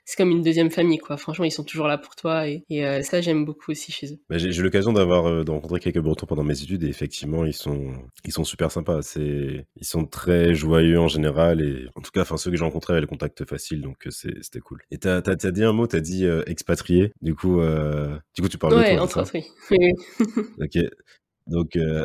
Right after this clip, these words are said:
Speaker 2: parce que en général, quand on dit expatrié, c'est que tu vas dans un pays étranger. Mais là, t'es en
Speaker 1: Ah ouais.
Speaker 2: France.
Speaker 1: <laughs> Ah bah, je me considère bien comme expatrié, moi, hein. <laughs>
Speaker 2: D'accord. <laughs> Ok. Ok.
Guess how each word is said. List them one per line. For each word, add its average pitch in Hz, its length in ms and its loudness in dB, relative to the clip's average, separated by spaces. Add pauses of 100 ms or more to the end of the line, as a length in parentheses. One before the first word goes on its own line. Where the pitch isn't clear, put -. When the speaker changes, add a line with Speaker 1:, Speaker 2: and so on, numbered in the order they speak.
Speaker 2:
parce - 120 -14
que 92 60 2
en 85 120 0
général, 95 220 2
quand - 120 -12
on 80 40 -12
dit 82 100 -2
expatrié, - 400 -4
c'est - 160 -6
que - 80 -12
tu - 140 -14
vas 78 80 -2
dans 73 160 -4
un 78 80 -2
pays 78 160 -4
étranger. 92 480 -4 (320)
Mais 139 680 -6 (260)
là, 156 120 4
t'es - 80 -2
en 190 80 4
Speaker 1:
Ah 202 100 2
ouais. 202 160 4
Speaker 2:
France. - 460 -4 (100)
Speaker 1:
<laughs> - 80 -6
Ah 190 100 4
bah, 180 140 6
je 190 80 -2
me 175 120 4
considère 180 440 2
bien 196 200 4
comme 196 180 6
expatrié, 190 640 4
moi, 160 300 6 (460)
hein. 262 100 12 (240)
<laughs> - 80 0
Speaker 2:
D'accord. 180 420 8 (240)
<laughs> - 680 8
Ok. 233 460 4 (1300)
Ok. 113 340 2